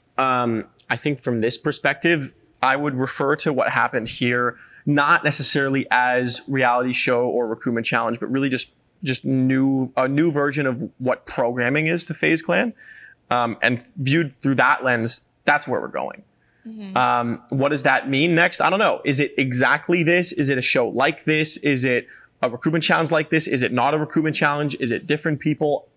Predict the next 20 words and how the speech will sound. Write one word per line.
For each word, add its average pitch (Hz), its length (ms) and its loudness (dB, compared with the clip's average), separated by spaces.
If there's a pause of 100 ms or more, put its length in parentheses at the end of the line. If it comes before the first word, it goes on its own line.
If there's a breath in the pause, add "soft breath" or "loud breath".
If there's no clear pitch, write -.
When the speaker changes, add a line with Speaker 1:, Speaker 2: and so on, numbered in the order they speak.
(100)
Speaker 1:
I 147 100 2
don't 175 140 0
know. 147 160 2
We 113 160 -2
don't 147 120 0
know 135 140 0
yet. - 180 -6
We're 123 100 -2
gonna 131 120 -2
sit 143 180 -4
at 135 60 -4
the 123 60 -8
table 135 480 -4 (340 loud breath)
over 139 140 0
the 143 60 4
next 143 160 0
coming 151 220 0
months 139 280 0
and, 120 180 0
and, 90 240 -6